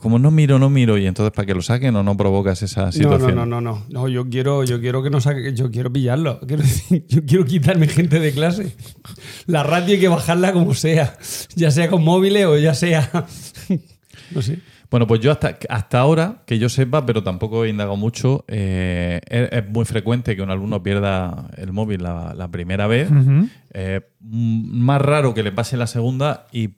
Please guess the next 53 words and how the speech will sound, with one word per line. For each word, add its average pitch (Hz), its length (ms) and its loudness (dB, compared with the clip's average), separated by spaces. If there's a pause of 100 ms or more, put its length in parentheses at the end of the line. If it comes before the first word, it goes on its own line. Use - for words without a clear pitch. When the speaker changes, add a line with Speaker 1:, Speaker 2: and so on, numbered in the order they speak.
Speaker 1:
no 113 220 -2
conozco 117 340 0
yo 110 140 2
ningún 98 240 -2
caso, 123 260 -2
se 101 100 -2
habrán 90 260 -2
dado, 101 140 -2
pero 87 140 -4
yo 92 60 -4
no 101 80 -4
los 104 100 -4
conozco, 110 360 -8
de 107 80 -6
alumnos 104 280 -6
que 107 120 -10
tenga 113 200 -6
que 107 80 -4
venir 104 200 -6
el 95 100 -8
padre 110 220 -4
a - 20 -8
recoger 92 340 -12
el 82 80 -10
móvil, 73 280 -18 (260)
¿vale? 127 240 -8 (200)
O - 280 -20
sea 117 180 -2
que 107 220 -2 (220)
diríamos, 101 360 -2
"¿Está 120 140 -4
funcionando 139 640 2 (240)
estupendamente? 120 1120 0
Joder, 113 240 -2
qué 107 100 -4
centro, 120 380 -2
qué 113 60 -2
bien 110 160 0
lo 110 60 0
hacéis". 120 640 -2
Bueno, 92 240 -8 (200)
pues 101 140 -6
no, - 140 -6
el 98 80 -10
caso 117 220 -4
es 120 60 -6
que 117 140 -4
no, 113 280 -6
no 98 240 -8
funciona 131 560 -4 (400)
porque - 240 -6
en 113 60 -2
realidad, 107 600 -4